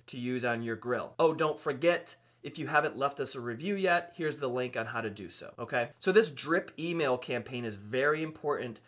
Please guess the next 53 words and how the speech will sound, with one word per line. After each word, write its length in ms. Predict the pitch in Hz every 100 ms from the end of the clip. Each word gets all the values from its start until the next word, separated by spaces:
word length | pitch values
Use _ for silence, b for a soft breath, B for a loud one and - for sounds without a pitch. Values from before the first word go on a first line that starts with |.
| b -
to 100 | -
stay 220 | - 131
top 340 | 131 139 139
of 140 | 143 135
mind 340 | 131 131 117 -
after 320 | 135 143 143
somebody's 400 | - 135 135 123
purchased 520 | - 131 - 123 -
your 100 | 120
product, 420 | - 127 165 - b b b
and 100 | 160
hopefully 380 | 160 214 196 185
you've 220 | 175 165
caught 240 | - 165 156
them 180 | 156
on 80 | 147
a 40 | 123
good 280 | 147 160
day 400 | 156 135 131 135 B B
where 120 | 135
they 240 | 123 113 -
love 300 | 117 131 139
your 120 | 147 139
product 440 | 127 117 113 -
and 160 | 127 123
they'll 100 | 117
spend 260 | - 127 123
a 40 |
little 180 | 123 120
bit 100 | 117
of 60 |
time 200 | - 175
to 80 | 170
get 140 | 147 139
in 120 | 135
there 240 | 131 131 b b
and 180 | 117 117
leave 320 | 120 120 113 -
a 280 | 107 107 107 104
review. 400 | 107 98 101 - _ B B
Now, 140 | 156 170
a 40 |
third 280 | 170 277 -
thing 200 | 220 196
you 80 | 180
can 180 | 160
do 240 | 143 139 139
is 140 | 139
make 180 | 180 208
sure 160 | - 233
you're 140 | 202
putting 300 | - 202 202
an 120 | -